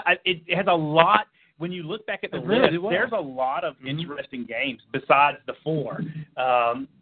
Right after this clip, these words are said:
Speaker 1: was, uh, Ohio State, Clemson, Washington, Alabama. Uh,
Speaker 2: Right.
Speaker 1: interesting.
Speaker 2: Yeah. A lot of good stuff. A lot of good things coming down the pike.
Speaker 1: Yeah, definitely. We'll have more to talk about that in the, in the weeks to come.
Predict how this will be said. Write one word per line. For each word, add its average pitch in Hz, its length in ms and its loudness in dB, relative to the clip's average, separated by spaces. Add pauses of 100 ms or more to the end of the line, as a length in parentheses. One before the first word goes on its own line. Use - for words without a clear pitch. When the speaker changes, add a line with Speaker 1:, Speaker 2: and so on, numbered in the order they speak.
Speaker 1:
was, 127 160 -6
uh, 120 120 -2 (140)
Ohio 135 300 6
State, 127 260 -2
Clemson, 123 440 0
Washington, 117 480 2
Alabama. 113 480 -4 (400)
Uh, 107 300 2 (200)
Speaker 2:
Right. 110 280 4 (120)
Speaker 1:
interesting. 143 480 -2 (180)
Speaker 2:
Yeah. 120 180 8 (880)
A 135 40 6
lot 160 80 10
of 190 40 6
good 214 140 4
stuff. 208 260 2 (380)
A - 40 -18
lot 143 60 -6
of 151 60 -6
good 156 80 -8
things 160 140 -6
coming 151 140 -8
down 147 120 -2
the 131 40 -8
pike. 147 260 -2 (240)
Speaker 1:
Yeah, 151 140 -4
definitely. 139 360 -6
We'll 156 160 2
have 190 120 4
more 180 140 2
to 170 60 -14
talk 156 180 -4
about 143 220 0
that 151 160 -2
in 139 120 -6
the, 123 180 -8
in 127 80 -8
the 123 80 -6
weeks 139 260 -6
to 135 60 -20
come. 147 380 2